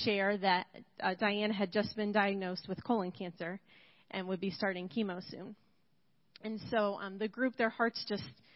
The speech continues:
went out to them, and they prayed that God would give them strength and healing. And, um, as they, they prayed, they continued to pray,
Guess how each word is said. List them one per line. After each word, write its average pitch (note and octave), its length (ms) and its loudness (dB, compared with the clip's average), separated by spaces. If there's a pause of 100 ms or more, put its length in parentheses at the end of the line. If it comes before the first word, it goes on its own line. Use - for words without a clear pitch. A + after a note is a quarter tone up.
(180)
went G#3 160 -4
out G3+ 180 0
to G3+ 100 -6
them, F#3 260 -4
and F#3 80 -6
they G3 100 0
prayed G#3 380 0
that F#3+ 180 -4
God G#3 200 0
would F#3+ 100 -8
give G3 140 -6
them F3+ 120 -8
strength D4 520 -2
and G3 120 -4
healing. A#3+ 480 -4 (640)
And, G3+ 220 -2
um, F#3 220 -4
as A#3 220 4
they, A3+ 200 4 (220)
they A#3 100 4
prayed, B3 320 2
they G#3+ 100 2
continued C#4+ 480 -2
to B3+ 80 -2
pray, A#3 460 -2